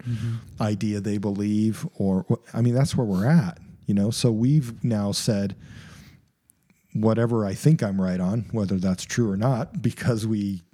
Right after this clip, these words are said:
Speaker 2: have not declared an absolute truth, we now
Speaker 1: Mm-hmm.
Speaker 2: have everything as an absolute truth, so now everybody gets to be unkind."
Speaker 1: Mm-hmm.
Speaker 2: What a horrible way for a culture to live.
Speaker 1: Mm-hmm.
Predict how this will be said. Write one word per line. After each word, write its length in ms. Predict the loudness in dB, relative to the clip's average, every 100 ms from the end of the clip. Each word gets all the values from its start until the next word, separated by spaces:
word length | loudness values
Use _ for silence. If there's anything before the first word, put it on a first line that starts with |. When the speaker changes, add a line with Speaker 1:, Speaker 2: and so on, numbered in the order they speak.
| _
Speaker 2:
have 180 | -6 -4
not 220 | -4 -4
declared 400 | -6 -4 -2 0
an 160 | -2 -2
absolute 500 | -4 -6 -4 -4 -4
truth, 400 | -6 -4 -6 -6
we 120 | -4
now 180 | -2 -2 -4
Speaker 1:
Mm-hmm. 100 | -4
Speaker 2:
have 360 | -4 -6 -10 -6
everything 420 | -2 0 -2 -2
as 140 | -4 -4
an 80 | -4
absolute 380 | -6 -6 -8 -6
truth, 280 | -6 -6
so 160 | -4 -4
now 220 | -2 -4
everybody 520 | 0 0 2 0 -2 -2
gets 240 | -4 -4
to 60 | -4
be 100 | -4
unkind." 500 | -2 -2 0 -2 -6 -6
Speaker 1:
Mm-hmm. 280 | -6 -6 -8 -8
Speaker 2:
What 120 | 2
a 60 | 2
horrible 380 | 4 0 0 2
way 120 | 0
for 160 | 0 -2
a 40 |
culture 300 | 0 0 2
to 60 | 4
live. 400 | 4 0 -4 -14 _ -2
Speaker 1:
Mm-hmm. 320 | 0 0 -4